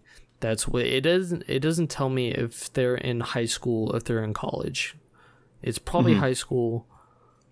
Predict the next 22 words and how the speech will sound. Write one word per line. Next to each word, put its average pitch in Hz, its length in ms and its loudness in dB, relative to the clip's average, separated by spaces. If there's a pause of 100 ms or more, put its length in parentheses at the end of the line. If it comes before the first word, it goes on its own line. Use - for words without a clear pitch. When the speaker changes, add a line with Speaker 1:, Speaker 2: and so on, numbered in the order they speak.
(120)
Speaker 1:
but 117 340 0
I'm 117 160 -2
hoping 135 300 0
it 117 160 0
could 113 140 -2
be 113 80 -6
college. - 480 -4 (640)
But, 117 200 0
um, 104 420 0 (720)
Speaker 2:
Yeah, 113 240 12
it, 127 180 12 (100)
I 135 100 8
wish 196 220 10
more 139 200 12
animes 113 320 10
will 98 80 6
be 95 120 4
set 98 300 6
in 85 240 -6
a - 60 -4
college 90 320 0
setting. 82 440 0